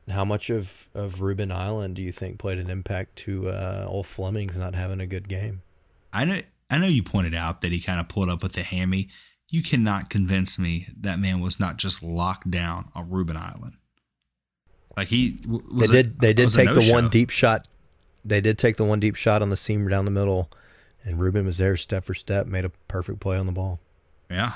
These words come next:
Speaker 2: I think that Ruben was just a perfect matchup. You know, that, that what happened with State is everyone was just so much bigger, right? And I mean that, like, six two plus.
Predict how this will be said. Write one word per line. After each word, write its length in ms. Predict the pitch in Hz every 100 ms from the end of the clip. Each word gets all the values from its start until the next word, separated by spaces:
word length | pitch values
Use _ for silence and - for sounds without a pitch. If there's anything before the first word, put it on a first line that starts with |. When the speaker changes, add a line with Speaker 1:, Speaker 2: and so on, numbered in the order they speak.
| -
Speaker 2:
I 160 | 95 95
think 300 | - 113 -
that 200 | 98 -
Ruben 260 | 104 104 101
was 140 | 95
just 160 | 104 95
a 40 |
perfect 340 | - 101 -
matchup. 500 | 90 85 120 - 80 - - - -
You 100 | 226
know, 100 | 180
that, 280 | 107 107 113
that 140 | 110 - _ _ _ _ _ _ _ _ _
what 140 | 123 123
happened 280 | 139 - 104
with 100 | 92
State 520 | - 117 135 90 _
is 220 | 98 92
everyone 400 | 98 101 101 92
was 120 | 87 85
just 200 | 87 -
so 120 | 98
much 280 | 90 - -
bigger, 380 | 82 - 92 - _ _
right? 320 | 92 87 87 _ 98
And 100 | 98
I 80 |
mean 280 | 95 101 95
that, 260 | 92 90 -
like, 280 | 90 85 - _ _ _ _ _ _ _ _
six 360 | - - 110 -
two 260 | - 101 92
plus. 540 | - 98 87 - -